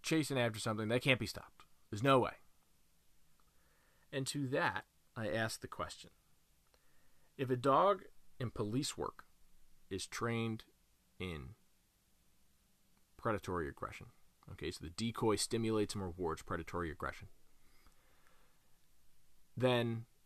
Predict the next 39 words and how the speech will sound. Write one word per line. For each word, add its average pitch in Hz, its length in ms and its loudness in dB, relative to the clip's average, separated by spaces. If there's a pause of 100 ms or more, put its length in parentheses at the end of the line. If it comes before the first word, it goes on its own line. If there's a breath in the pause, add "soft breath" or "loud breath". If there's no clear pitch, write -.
(200)
number 139 240 2
one, 90 360 -2 (1700)
predatory 135 380 6
aggression 95 380 0
means 87 200 -6
the 95 80 -4
dog 85 380 0
is 76 120 -8
quiet 82 500 -2
and 82 200 -10
calm, - 360 -4
because 87 220 -10
if 90 80 -10
they 120 140 4
were 147 320 8
gonna 165 160 6
chase 196 340 4
something, 90 460 -4 (720)
they 107 100 2
wouldn't 113 240 2
make 104 160 -2
a 98 60 0
lot 69 180 -2
of 95 80 -4
noise. - 400 -2 (180)
So - 100 -14
if 92 60 -10
your 101 60 -4
dog's 160 240 8
making 151 180 6
a 135 60 8
lot 131 140 12
of 113 60 4
noise, 113 420 4 (160)
they 107 80 2
don't 104 60 4
have 98 100 -2
predatory 78 320 -6
aggression - 240 -16